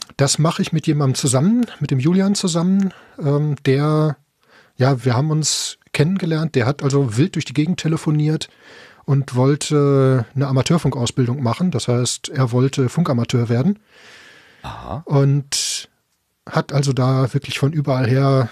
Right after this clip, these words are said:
Speaker 1: äh, hin und her telefoniert und keiner wollte ihn da in den Kurs aufnehmen, weil er eben, ja, zu jung erschien. Er war zu dem Zeitpunkt, glaub ich, fünfzehn oder so.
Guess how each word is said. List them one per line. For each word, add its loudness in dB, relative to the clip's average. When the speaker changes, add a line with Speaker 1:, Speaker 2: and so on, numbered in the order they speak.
Speaker 1:
äh, 0
hin 0
und 0
her 2
telefoniert 0
und -6
keiner 0
wollte 0
ihn 0
da 0
in 2
den -2
Kurs 0
aufnehmen, 0
weil 2
er 2
eben, 2
ja, 0
zu 0
jung 4
erschien. 0
Er -2
war -4
zu -6
dem 0
Zeitpunkt, -2
glaub -2
ich, -6
fünfzehn -2
oder -2
so. -2